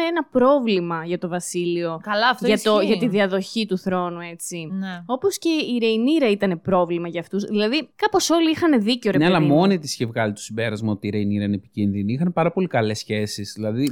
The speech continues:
Speaker 3: οι
Speaker 2: Θα
Speaker 3: σχέσεις
Speaker 2: μπορούσε
Speaker 3: που
Speaker 2: να την
Speaker 3: είχαν,
Speaker 2: εμπιστευτεί, αυτό, ναι.
Speaker 3: οι σχέσεις που είχαν δεν θα δικαιολογούσαν το να κάνει η Ρεϊνίρα κάτι τόσο σκληρό, να σκοτώσει τα παιδιά της. Δηλαδή, δεν... Απλά, οκ, επειδή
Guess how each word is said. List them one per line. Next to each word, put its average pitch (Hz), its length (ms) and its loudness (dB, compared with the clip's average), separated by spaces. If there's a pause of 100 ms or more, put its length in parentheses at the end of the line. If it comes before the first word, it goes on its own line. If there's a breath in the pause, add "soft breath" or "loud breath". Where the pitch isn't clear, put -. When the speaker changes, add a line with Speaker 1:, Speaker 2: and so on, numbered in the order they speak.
Speaker 3:
οι 135 120 -2
Speaker 2:
Θα 285 120 2
Speaker 3:
σχέσεις 160 180 6
Speaker 2:
μπορούσε 392 220 2
Speaker 3:
που - 60 6
Speaker 2:
να - 40 6
την 143 120 2
Speaker 3:
είχαν, 202 280 2
Speaker 2:
εμπιστευτεί, 113 500 -2
αυτό, - 240 -16 (160)
ναι. 85 80 -20 (140)
Speaker 3:
οι 160 160 -2
σχέσεις 196 360 0
που - 100 -4
είχαν 196 280 2
δεν 196 140 0
θα 214 120 -8
δικαιολογούσαν 190 480 0 (480)
το 110 140 0
να 107 280 0 (160)
κάνει 120 280 2
η 113 40 0
Ρεϊνίρα 110 380 0
κάτι 120 200 -2
τόσο 120 180 -4
σκληρό, 117 520 2
να 110 120 0
σκοτώσει 113 520 -2
τα 139 80 -4
παιδιά 107 500 0
της. 107 200 0
Δηλαδή, 110 280 -2
δεν... 190 320 0 (760 loud breath)
Απλά, 247 400 4
οκ, 240 120 -2 (840)
επειδή 165 1300 2